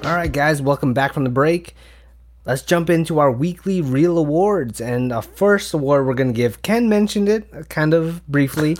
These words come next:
in the, <laughs> uh, ear-, earlier. So it's gonna be the Happy Hogan Mullet Memorial Award for what has not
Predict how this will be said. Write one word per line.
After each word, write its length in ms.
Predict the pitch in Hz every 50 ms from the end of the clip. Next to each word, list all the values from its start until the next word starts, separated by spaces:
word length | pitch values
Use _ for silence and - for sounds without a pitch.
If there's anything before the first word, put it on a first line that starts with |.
| - -
in 180 | - 143 135 135
the, 80 | 143 151
<laughs> 160 | 127 175 170
uh, 180 | 151 135 - - -
ear-, 240 | 120 135 139 131 -
earlier. 440 | 147 143 139 135 139 135 139 151 160
So 260 | 156 - 143 131 127
it's 140 | 123 - -
gonna 140 | 160 156 151
be 80 | 151
the 140 | 135 135 127
Happy 480 | - - - - 165 170 - 202 185 160
Hogan 480 | 151 143 147 151 147 151 151 156 151 - - - - - - -
Mullet 500 | 120 123 135 139 147 170 180 170 175 - -
Memorial 800 | 135 127 131 127 123 127 135 147 156 151 147 143 127 117 110
Award 540 | 104 98 95 92 95 98 101 113 139 160 160 - - - - - - -
for 180 | - 131 123
what 340 | 110 101 95 104 123 143 139
has 220 | 123 135 131 117 110
not 680 | 104 101 101 104 107 120 139 135 127 - - - -